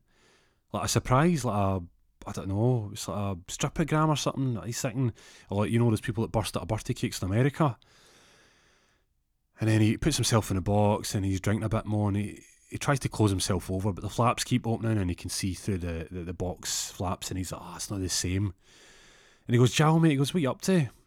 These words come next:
He goes, "Uh, nothing, mate, me and the missus just had a wee argument." He goes, "Jump round." He goes, "Yeah, I've got a, got a bottle of cognac if you, you know, put some songs on, shoot the shit, you know,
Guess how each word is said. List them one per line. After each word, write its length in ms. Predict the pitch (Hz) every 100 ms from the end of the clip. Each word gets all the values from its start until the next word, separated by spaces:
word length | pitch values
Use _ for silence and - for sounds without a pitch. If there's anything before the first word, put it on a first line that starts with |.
| -
He 120 | 98
goes, 320 | 104 98 92
"Uh, 240 | 98 95
nothing, 260 | 98 110 107
mate, 220 | 107 107
me 80 | 104
and 100 | 101
the 40 | 92
missus 300 | 92 - 95
just 160 | 95
had 80 | 101
a 120 | 90
wee 140 | 87 87
argument." 400 | 87 92 110 107
He 20 |
goes, 140 | 135
"Jump 240 | - 196 131
round." 300 | 160 196 131 _ _ _ _ _ _ _ _ _
He 100 | -
goes, 260 | 98 98 87
"Yeah, 160 | 131 139
I've 100 | 117
got 120 | -
a, 300 | 117 - -
got 140 | -
a 20 | -
bottle 240 | 131 135
of 60 | -
cognac 520 | - 120 160 156 117
if 160 | 113
you, 80 | 110
you 300 | 101 90 104
know, 340 | 98 110 123 120 -
put 160 | 110
some 180 | - 98
songs 400 | 92 - 101 101
on, 460 | 113 107 104 98 -
shoot 200 | - -
the 60 | 117
shit, 300 | - 156 - -
you 80 | 107
know, 260 | 117 131